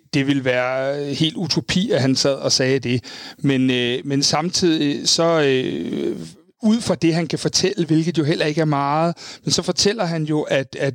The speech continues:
vi, øh, får nogle gode overraskelser inden for de næste måneder i forhold til det sportslige setup, og at vi, øh, bestemt ikke er sat i verden for at blive nummer to.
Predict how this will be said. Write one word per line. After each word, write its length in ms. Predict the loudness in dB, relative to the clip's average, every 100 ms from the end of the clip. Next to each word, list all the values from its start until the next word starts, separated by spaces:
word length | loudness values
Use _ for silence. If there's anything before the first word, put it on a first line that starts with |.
| -4
vi, 280 | 0 2
øh, 80 | 2
får 200 | 2 -2
nogle 160 | 0 0
gode 240 | 2 4
overraskelser 640 | 4 4 2 -2 -2 0
inden 140 | 0 0
for 80 | 0
de 120 | 2
næste 300 | 2 2 0
måneder 380 | 2 4 4 2
i 40 |
forhold 280 | 2 0 0
til 140 | -2
det 420 | -4 -4 -6 -18 -12
sportslige 500 | -2 0 0 0 0
setup, 500 | 2 2 2 0 -2
og 340 | 0 2 2
at 180 | 0 -4 -6
vi, 300 | 0 2 4
øh, 140 | 2 -2 -16 -2
bestemt 440 | 0 2 0 -2 -10
ikke 340 | -2 0 2 2
er 100 | 0
sat 280 | 0 0 0
i 40 |
verden 340 | 0 0 -2 -4
for 160 | -2
at 60 | 0
blive 160 | 2 2
nummer 240 | 2 0
to. 260 | 0 -2